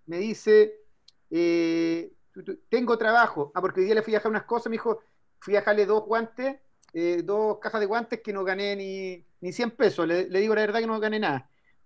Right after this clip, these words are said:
Eh, entonces me dice, eh, eh, "Tengo trabajo", me contó que iba a una, a una cuestión de trabajo. "Tengo trabajo, yupi, estoy feliz". Entonces le pongo, "La cagó, qué espectacular, felicitaciones. ¿Cuándo parte?". "Mañana, en una notaría".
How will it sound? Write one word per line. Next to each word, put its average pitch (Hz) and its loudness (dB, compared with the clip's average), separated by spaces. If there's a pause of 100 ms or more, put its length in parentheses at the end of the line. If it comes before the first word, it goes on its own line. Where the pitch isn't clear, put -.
Eh, 170 4
entonces 208 2
me 220 0
dice, 208 2 (320)
eh, 180 4 (300)
eh, 180 4
"Tengo 220 2
trabajo", 214 4
me 190 -2
contó 196 2
que 208 -6
iba 214 4
a 214 4
una, 208 0
a 185 -4
una 190 -2
cuestión 208 -2
de 208 4
trabajo. 165 0
"Tengo 240 0
trabajo, 214 4
yupi, 202 -2
estoy - -4
feliz". 208 2 (420)
Entonces 226 0
le 214 0
pongo, 220 -2
"La 196 2
cagó, 208 0
qué - -2
espectacular, 208 -2
felicitaciones. 190 -4
¿Cuándo 226 -2
parte?". 240 2
"Mañana, 208 0
en 180 -6
una 196 -4
notaría". 202 0